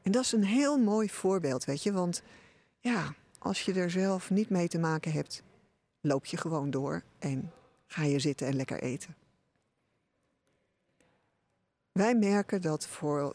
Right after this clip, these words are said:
veel bedrijven, ehm, organisaties steeds meer aandacht krijgen voor toegankelijkheid, omdat ze iedereen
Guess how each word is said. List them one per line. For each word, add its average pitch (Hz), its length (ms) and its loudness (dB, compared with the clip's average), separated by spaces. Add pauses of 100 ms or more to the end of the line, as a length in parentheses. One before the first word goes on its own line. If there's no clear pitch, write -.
(100)
veel 175 320 0
bedrijven, 151 1040 0
ehm, 127 400 -4 (380)
organisaties 151 1000 -2 (760)
steeds - 400 0
meer 208 320 6
aandacht 175 400 0
krijgen 160 400 -2
voor 139 420 -2 (360)
toegankelijkheid, 180 840 -2
omdat 170 360 -2
ze - 160 -6
iedereen 151 520 0